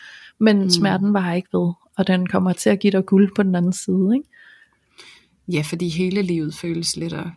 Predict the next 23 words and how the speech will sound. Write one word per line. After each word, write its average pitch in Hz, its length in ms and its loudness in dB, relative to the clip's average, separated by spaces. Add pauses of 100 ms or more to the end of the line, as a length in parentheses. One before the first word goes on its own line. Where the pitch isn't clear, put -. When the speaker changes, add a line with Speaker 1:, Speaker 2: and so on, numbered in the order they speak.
Speaker 2:
Altså, 180 200 -6
det 180 100 -6
er - 20 2
jo 175 60 2
lidt 185 200 0
Speaker 1:
Ja, 247 40 6
Speaker 2:
ligesom, 254 200 8
Speaker 1:
ja. 226 120 6
Speaker 2:
at 220 60 4 (160)
jeg, 190 160 -2
jeg 190 100 0
plejer 175 340 4
at 180 80 -6
se 190 140 -4
det 170 120 -4
som 165 120 -2
sådan 180 200 2
en 160 80 2
stor 151 540 -4
ballon, 170 420 2
der 175 120 -4
bare 147 180 2
er 156 80 -10